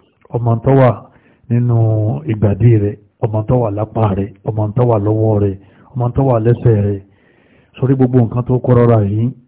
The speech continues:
ìwọ náà máa pé kì í sọ Ọlọ́run. Nígbà tí ètí sọ Ọlọ́run, èṣù ló ti ọ lọ bẹ̀. Má fi nǹkan kan sábẹ́ pílò mọ́. A máa tẹ̀síwájú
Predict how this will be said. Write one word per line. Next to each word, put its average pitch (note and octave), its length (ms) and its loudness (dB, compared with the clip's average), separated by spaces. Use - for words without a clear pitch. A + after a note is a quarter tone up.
ìwọ A2 180 0
náà B2+ 120 4
máa A#2 160 -2
pé A#2+ 160 -4
kì G#2 160 -6
í F#2+ 40 -4
sọ - 200 -6
Ọlọ́run. F#2+ 240 -2
Nígbà C3+ 180 -2
tí D3+ 100 0
ètí B2+ 240 2
sọ G2+ 200 -6
Ọlọ́run, A2+ 260 4
èṣù - 320 -8
ló G#2+ 140 0
ti - 220 -6
ọ G2 100 0
lọ G2 160 -2
bẹ̀. F2+ 200 -4
Má C#3+ 100 2
fi A#2+ 100 -2
nǹkan A2+ 160 0
kan A#2 180 0
sábẹ́ A#2 260 4
pílò B2 300 4
mọ́. G#2+ 180 0
A B2+ 120 0
máa B2 160 0
tẹ̀síwájú A#2+ 540 0